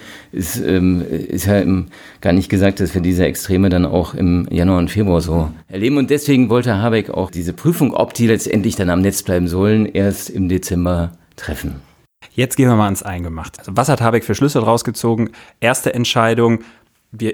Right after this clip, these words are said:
Speaker 2: schieben die Entscheidung, ob der Atomausstieg wie geplant am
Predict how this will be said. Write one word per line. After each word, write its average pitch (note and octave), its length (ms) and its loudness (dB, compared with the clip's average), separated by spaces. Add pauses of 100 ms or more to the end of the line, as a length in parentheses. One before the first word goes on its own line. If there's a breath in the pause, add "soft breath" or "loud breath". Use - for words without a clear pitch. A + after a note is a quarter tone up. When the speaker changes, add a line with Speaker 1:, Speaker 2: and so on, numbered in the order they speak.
Speaker 2:
schieben E3 320 0
die D3+ 80 2
Entscheidung, D3+ 560 2
ob - 220 -4
der B2+ 280 4
Atomausstieg C3 540 -2
wie B2 160 -2
geplant B2+ 400 0
am A#2+ 260 -2